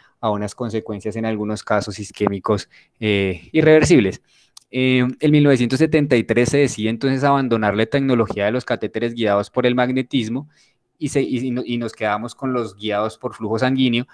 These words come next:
básicamente porque el, el campo magnético que se usaba para guiar el catéter distorsionaba las imágenes de la fluoroscopia y entonces eso hacía mucho más,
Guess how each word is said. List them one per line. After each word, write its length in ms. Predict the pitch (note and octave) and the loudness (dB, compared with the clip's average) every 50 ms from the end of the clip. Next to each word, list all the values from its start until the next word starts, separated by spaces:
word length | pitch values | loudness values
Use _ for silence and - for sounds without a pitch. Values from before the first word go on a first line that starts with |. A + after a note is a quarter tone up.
| - _ _ _ _ _ | -20 _ _ _ _ _
básicamente 680 | - B2 B2 A#2 C3 B2+ - C#3 C3 A#2+ A2 - A#2+ | 0 0 2 2 2 0 0 2 2 2 0 -2 -2
porque 260 | - C#3 C3 - - | -2 -2 -2 0 0
el, 160 | C3+ B2 A2+ - | 0 0 0 -2
el 140 | - A#2 G#2+ | -4 -6 -4
campo 260 | - B2 G#2+ - B2 | -2 -4 -2 -2 0
magnético 840 | A#2+ C3+ C3 A#2+ A2 G#2 - A#2+ G#2+ - B2+ B2+ B2+ A#2+ - - - _ _ _ - | 0 0 0 0 -2 -4 -6 -8 -6 -2 0 0 0 0 -4 -8 -14 _ _ _ -10
que 120 | - A#2+ | -10 -8
se 100 | - B2 | -6 -6
usaba 400 | G#2+ - A2 G#2 G#2+ A2 A2+ A2+ | -6 -2 0 2 2 2 2 4
para 180 | C3 B2+ B2+ A#2+ | 2 2 2 2
guiar 280 | A2+ G#2+ G#2+ G#2 G#2 | 0 0 0 2 2
el 100 | A2 A2+ | 2 0
catéter 560 | - B2 A2+ - - G#2+ - - G#2+ G#2 A2 _ _ _ _ - | 0 -2 -2 0 -2 -2 0 0 -2 -2 -2 _ _ _ _ -4
distorsionaba 580 | C3+ A#2+ - - B2 A2+ - A2 G2+ G2 G2+ G#2 | -4 -4 -2 -2 -4 -4 -4 -2 -2 0 2 2
las 160 | A2+ A2+ B2 | 2 2 0
imágenes 400 | A#2 A2 G2+ F#2 G2+ G#2+ A2 A2+ | -2 -4 -4 -4 -4 -4 0 2
de 80 | B2 | 2
la 120 | A#2+ A#2+ A2+ | 2 2 2
fluoroscopia 640 | - - B2 A#2 B2 A#2 - - B2 A#2 - C3+ B2 | 2 0 0 0 0 -2 0 0 0 0 2 2 0
y 60 | A#2+ | 0
entonces 420 | G#2+ G2+ - G#2 G2 F2 G2+ F#2+ A2 | 0 -4 -6 -10 -10 -10 -8 -6 -4
eso 180 | G#2 G2 A2+ | -2 0 0
hacía 240 | G#2 - A2+ G#2+ G#2+ | 0 2 2 2 2
mucho 300 | G#2+ A2 G#2+ - - G#2+ | 0 -2 -4 -4 -2 0
más, 280 | G#2+ A2 G#2+ G#2+ - | 0 2 0 0 -4